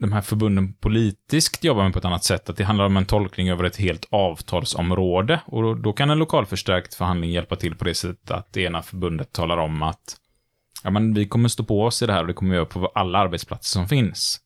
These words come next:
Och då kan det vara en hjälp att ha med arbetsgivarorganisation och fackförbund. För de har en bredare syn i hur vi ska jobba med frågorna och vad vi är överens om. För det är de som har suttit och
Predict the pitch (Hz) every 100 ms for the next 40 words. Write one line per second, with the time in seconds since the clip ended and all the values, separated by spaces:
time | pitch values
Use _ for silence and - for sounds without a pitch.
0 | - 147 - - 190 - 110 110 107 120
1 | 127 95 85 90 87 87 90 82 - 80
2 | 82 82 90 95 87 92 - 87 85 82
3 | - - - _ _ _ - 104 104 113
4 | 143 156 139 127 98 90 87 92 80 80
5 | - - 85 90 87 - 95 87 110 156
6 | 123 90 90 92 87 85 87 90 87 82
7 | 87 80 80 85 82 80 - _ - 110
8 | 98 85 110 143 165 107 104 101